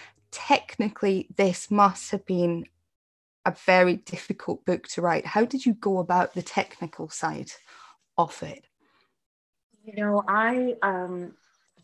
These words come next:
Speaker 2: should say to begin with that I tend to write in a way that supported the basic structure of Black Cake, meaning I tend to write in what I call scenes,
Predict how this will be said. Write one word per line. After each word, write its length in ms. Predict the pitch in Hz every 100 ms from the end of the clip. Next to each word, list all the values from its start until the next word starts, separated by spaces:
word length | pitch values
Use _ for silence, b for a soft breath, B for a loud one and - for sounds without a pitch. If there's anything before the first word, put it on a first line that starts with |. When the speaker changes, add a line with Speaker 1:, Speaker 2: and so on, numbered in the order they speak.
| _
Speaker 2:
should 200 | 175 170
say 500 | - 185 185 180 - - -
to 160 | 170
begin 360 | 170 175 185 180
with 220 | 165 160
that 220 | 156 156 _
I 380 | 175 190 202 202 -
tend 680 | - 190 185 196 208 208 - B B B _ -
to 220 | - 190 165 151
write 520 | 156 156 165 - - - _ _ -
in 160 | 165 160
a 120 | 151
way 640 | 147 151 156 151 151 151 147
that 160 | 131
supported 720 | - - - - 160 156 147 -
the 260 | 135 131 - _ _
basic 540 | 131 156 156 - - -
structure 680 | - 127 120 - - 123
of 180 | 123 -
Black 280 | 123 101 -
Cake, 360 | - 113 - - b b b -
meaning 600 | 180 180 180 170 147 139 -
I 80 | 175
tend 300 | 170 170 175
to 100 | 190
write 300 | 165 135 147
in 100 | 143
what 140 | 135
I 80 | 135
call 320 | - 135 123
scenes, 1080 | 123 - - 135 120 117 113 113 - -